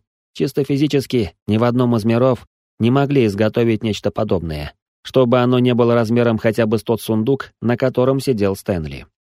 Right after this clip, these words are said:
Но проблемы реальности происходящего мало волновали всех присутствующих. Так что, изучив силуэт расползающегося на обломке корабля ещё раз, слуга и помощник благородных охотников облизал карандаш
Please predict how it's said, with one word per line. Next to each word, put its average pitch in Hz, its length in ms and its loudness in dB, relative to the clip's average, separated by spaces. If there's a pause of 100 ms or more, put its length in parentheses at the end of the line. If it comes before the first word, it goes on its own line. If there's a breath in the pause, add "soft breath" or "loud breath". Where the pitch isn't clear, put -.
(200)
Но 127 160 2
проблемы 147 540 2
реальности 127 540 0
происходящего 113 840 -2
мало 113 320 0
волновали 92 500 -2
всех 95 240 -6
присутствующих. 73 920 -8 (320)
Так 147 160 -2
что, 156 300 -2 (140)
изучив 107 440 0
силуэт 107 380 0
расползающегося 98 960 -2
на 98 160 0
обломке 98 380 -2
корабля 98 440 -2
ещё 95 340 -2
раз, 135 240 -2 (380)
слуга 139 400 2
и 120 80 2
помощник 120 560 0
благородных 107 600 0
охотников 127 640 -2 (340)
облизал 123 480 2
карандаш 110 580 -4